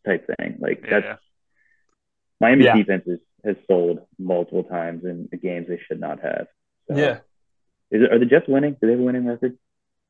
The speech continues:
Speaker 2: I don't
Speaker 3: No, I think they're four and six.
Speaker 2: Yeah,
Speaker 3: I could
Speaker 2: they're
Speaker 3: be wrong.
Speaker 2: four and six, two and three at home. So
Speaker 3: Yep, yep, yep,
Speaker 1: Okay.
Speaker 3: yep, yep.
Speaker 1: Then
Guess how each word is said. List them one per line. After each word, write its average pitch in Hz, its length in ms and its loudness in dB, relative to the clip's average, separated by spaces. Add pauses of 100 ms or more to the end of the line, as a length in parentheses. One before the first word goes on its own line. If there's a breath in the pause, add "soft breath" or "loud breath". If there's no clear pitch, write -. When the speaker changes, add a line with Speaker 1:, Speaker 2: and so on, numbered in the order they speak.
(160)
Speaker 2:
I - 220 -8
don't 131 160 4
Speaker 3:
No, 120 480 4
I 113 100 -4
think 120 220 -8
they're 113 340 0
four 123 320 -4
and 113 120 -4
six. - 720 -4
Speaker 2:
Yeah, 110 100 -4
Speaker 3:
I - 20 2
could 101 160 -2
Speaker 2:
they're - 0 -
Speaker 3:
be 139 100 -2
wrong. 135 240 0
Speaker 2:
four 151 80 -4
and - 20 -6
six, 120 340 -6
two 135 220 -6
and 123 120 -4
three 110 260 -6
at 92 80 -4
home. 85 340 -10 (200)
So 92 340 -6
Speaker 3:
Yep, - 60 -2
yep, 120 140 0
yep, 110 180 -2
Speaker 1:
Okay. 73 120 -4
Speaker 3:
yep, 113 140 -8
yep. - 200 -12
Speaker 1:
Then 92 280 -2